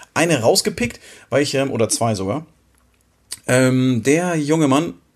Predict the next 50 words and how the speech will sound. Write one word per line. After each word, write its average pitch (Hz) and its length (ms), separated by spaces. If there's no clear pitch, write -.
übrigens 139 480
hat 117 100
er, 113 180
wie 165 560
so 127 160
viele 208 320
von - 180
euch, 95 280
nicht 170 260
geschrieben, 165 480
wie 135 260
alt 196 220
er 117 240
ist, - 280
wo 127 180
er 117 140
herkommt, 185 760
ähm, 143 420
und, 135 340
äh, 127 260
so, 127 360
das, 117 280
und 123 240
wie 127 120
er 120 80
uns 113 140
eigentlich 113 260
hört, 131 200
so, 127 240
über 113 200
welche 107 380
Geschichte. 113 480
So, 143 220
die 117 120
meisten 110 340
hören 113 120
uns 107 120
ja 101 100
wahrscheinlich 104 320
über 110 140
die - 140
App 160 200
von - 180
Radio 170 260
Bob, 240 220
über 107 80
die 107 100
My 98 280
Bob 107 240
App. 226 160